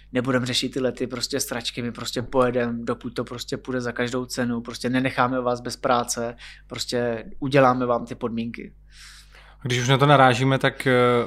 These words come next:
Speaker 2: vidíš nějaký osobní rozdíl v tom, že se jako fajtí bez, eh, bez diváků nebo s divákama?
Speaker 1: Tak když vezmu čistě ten pocit při fajtu,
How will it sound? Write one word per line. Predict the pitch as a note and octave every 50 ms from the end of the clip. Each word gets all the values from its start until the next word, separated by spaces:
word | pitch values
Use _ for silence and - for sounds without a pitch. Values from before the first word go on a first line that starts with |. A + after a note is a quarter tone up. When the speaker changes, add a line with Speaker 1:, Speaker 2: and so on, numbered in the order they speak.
| A#2 - - - - -
Speaker 2:
vidíš | B2 A#2 A#2+ B2 C3 A#2
nějaký | - C3+ B2 A#2+ - - C3 B2+ B2+ B2+ B2 A#2+ A#2 - - - - -
osobní | - C#3 - - B2 A#2+ B2+ C3
rozdíl | B2 A#2+ A#2 A2 B2 B2 B2
v | -
tom, | - - A#2+ A#2+ A#2+ B2 A#2+ A#2+ A#2+ A#2+ A#2+ - - C#3
že | A2 G#2+
se | G2+ A#2+ A#2+
jako | A#2 G#2+ - A#2
fajtí | - - A#2 A2 - - B2
bez, | A2+ A#2 A2+ - - - - -
eh, | A#2+ A2+ A2 A2 A2 A2 A2 G#2+
bez | G#2+ A2+ G#2+
diváků | A#2 B2+ B2 B2 A#2+ A#2+ - -
nebo | A#2+ A#2 A#2 A2+
s |
divákama? | A2 G#2+ A2 - E3 - E3+ C#3+ B2+ B2+ C3 - - - - - - - - - - - - - -
Speaker 1:
Tak | - - C3+ C3
když | C3+ C3+ - -
vezmu | F3 D#3+ F3 F3
čistě | E3 - - F3+ F3+ - - F3 D#3 D#3
ten | D#3 - D#3 C#3+ C#3+ C#3+ C#3+ D3 D3 D3 D3 D3 D3+ D3 D3 D3 -
pocit | - D#3 D#3 - - D#3 D#3
při | - - - F3
fajtu, | D#3 E3 G3+ G3 G3 - C#3 B2 B2 C#3+ E3+ F3 F3